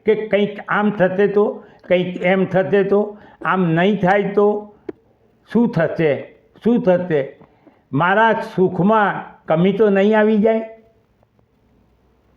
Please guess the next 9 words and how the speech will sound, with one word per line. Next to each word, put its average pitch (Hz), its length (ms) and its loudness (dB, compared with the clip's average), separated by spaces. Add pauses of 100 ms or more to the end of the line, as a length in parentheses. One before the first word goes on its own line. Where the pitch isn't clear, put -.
(260)
મારી 190 280 2
પાસે 202 340 2
જે 190 180 4
પદાર્થો 202 680 2
છે, 202 600 0
વસ્તુઓ 202 520 2
છે, 190 680 0
વ્યક્તિઓ 202 520 0
છે, 180 260 -4